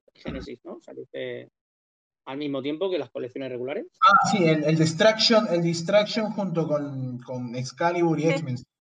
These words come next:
Speaker 3: Sí.
Speaker 2: sí, que también lo, lo vamos a tener que comer.
Speaker 1: Eh, mm, yo pienso de que las cosas, a ver, el,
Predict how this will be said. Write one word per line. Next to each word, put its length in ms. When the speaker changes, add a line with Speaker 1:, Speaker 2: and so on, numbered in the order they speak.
Speaker 3:
Sí. 160
Speaker 2:
sí, 140
que 120
también 380
lo, 180
lo 220
vamos 280
a 60
tener 240
que 120
comer. 300
Speaker 1:
Eh, 400
mm, 640
yo 180
pienso 340
de 100
que 60
las 180
cosas, 280
a 80
ver, 220
el, 180